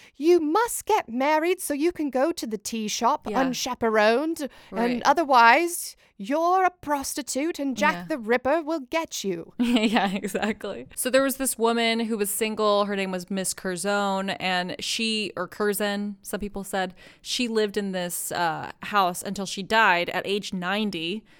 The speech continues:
Speaker 2: And she never
Speaker 1: Wow.
Speaker 2: said shit. She, like, straight up lived forever for the time and then, like, never said
Speaker 1: <laughs>
Speaker 2: one thing was weird about the house.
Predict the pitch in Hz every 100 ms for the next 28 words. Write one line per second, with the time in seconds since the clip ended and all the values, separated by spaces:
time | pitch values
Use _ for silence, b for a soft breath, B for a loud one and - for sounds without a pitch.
0 | b b 214 196 190 185 185 226 302 349
1 | - 208 247 202 - - 247 180 - -
2 | 226 220 190 180 - - 226 226 185 190
3 | 214 - 220 180 190 175 185 - 190 185
4 | 196 180 180 196 - 202 175 180 190 214
5 | 196 208 220 196 185 202 208 208 196 196
6 | 185 190 185 185 190 196 202 180 170